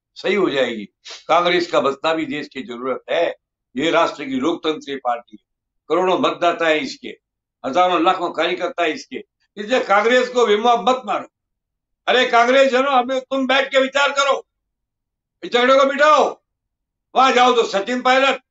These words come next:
अशोक गहलोत का झगड़ा, पंजाब में जाओ तो सिद्धू और चन्नी का झगड़ा, हर जगह झगड़ा ही झगड़ा। मध्य, मध्य प्रदेश में जाओ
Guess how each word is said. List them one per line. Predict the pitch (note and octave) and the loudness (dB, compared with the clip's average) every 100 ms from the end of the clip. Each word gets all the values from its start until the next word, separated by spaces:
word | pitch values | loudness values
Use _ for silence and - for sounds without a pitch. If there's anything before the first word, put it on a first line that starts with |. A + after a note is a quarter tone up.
| _ _ _ - | _ _ _ -12
अशोक | D#3 A#3 | -2 2
गहलोत | A#3+ B3 B3+ | 4 2 2
का | C4 | 2
झगड़ा, | B3 B3 C4 A#3 _ _ _ _ G3+ | 0 0 0 -2 _ _ _ _ -2
पंजाब | A#3 C4 C4+ | 2 2 4
में | C4 | 2
जाओ | B3+ A#3 | 2 0
तो | G#3+ | -2
सिद्धू | - G#3 B3+ | -4 0 2
और | B3+ | 2
चन्नी | B3 B3+ C4 | 2 -2 0
का | C4 | 0
झगड़ा, | B3 B3+ B3+ F#3+ _ _ _ _ _ | 0 -2 -2 -4 _ _ _ _ _
हर | C4+ | 0
जगह | C4 D4 D4+ | 4 6 4
झगड़ा | A#3+ A#3+ C#4+ | 2 2 4
ही | E4 | 4
झगड़ा। | C#4 A3 C3+ - _ _ _ _ _ _ _ _ _ _ G3 | 2 -2 -8 -14 _ _ _ _ _ _ _ _ _ _ -2
मध्य, | A#3+ | 2
मध्य | B3 G#3 A#3+ A#3+ C4+ | 2 4 0 2 0
प्रदेश | C4 C4+ | 2 0
में | C4 B3 | 0 2
जाओ | B3+ A3+ | 2 2